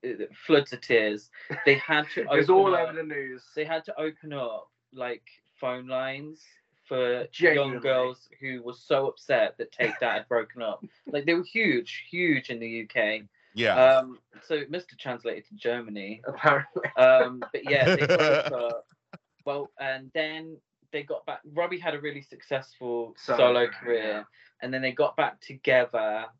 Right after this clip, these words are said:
Speaker 1: in the sort of late two thousands
Speaker 2: Yeah.
Speaker 1: without Robbie, and they were just as successful, really. They
Speaker 2: But
Speaker 1: were
Speaker 2: then they
Speaker 1: really
Speaker 2: got back again with him, and now there's only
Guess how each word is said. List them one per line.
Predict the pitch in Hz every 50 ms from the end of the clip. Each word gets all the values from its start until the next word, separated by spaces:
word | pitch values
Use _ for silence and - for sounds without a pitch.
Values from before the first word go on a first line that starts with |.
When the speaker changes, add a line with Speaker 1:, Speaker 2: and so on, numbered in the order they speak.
| _ _
Speaker 1:
in | - 120 120 120 120 120
the | 117 117
sort | 117 - 123 -
of | 131 127
late | 135 135 139 -
two | - - 165 156
thousands | 143 - 160 151 151 156 160 156 123 123
Speaker 2:
Yeah. | 123 120 117 113 113 117 110 107 107 107 - - - _ _ _ _ _ - - _ -
Speaker 1:
without | 135 143 139 143 143 143 147 - -
Robbie, | 156 151 143 143 160 156 156 156 160 - -
and | 135 139 139
they | 139 139 139
were | 139 139 135 135 127 - _
just | - 180 175 - -
as | 143 -
successful, | 156 143 - - 175 214 - - - 123 117 120
really. | 123 120 120 131 143
They | 147
Speaker 2:
But | 147
Speaker 1:
were | 147
Speaker 2:
then | 185 190
they | 190
Speaker 1:
really | 160 202
Speaker 2:
got | 185 180 -
back | 180 - _
again | 147 175 165 151 139
with | 135 165 180 180 180 -
him, | 123 110 101 95 110 131 139 _ _ _ _ _ _ _ _ -
and | 120 131
now | 147 151
there's | 156 156 151
only | 165 151 147 139 139